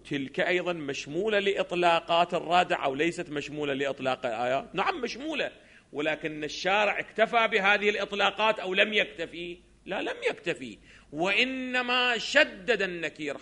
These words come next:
حتى قيل أنه في باب القياس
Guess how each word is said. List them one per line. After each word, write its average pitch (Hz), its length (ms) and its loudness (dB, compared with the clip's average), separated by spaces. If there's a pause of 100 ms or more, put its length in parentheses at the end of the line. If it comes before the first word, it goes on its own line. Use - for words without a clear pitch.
حتى 196 540 0
قيل 247 280 2 (540)
أنه 175 460 -4
في 175 380 -10
باب 170 480 2
القياس 202 760 0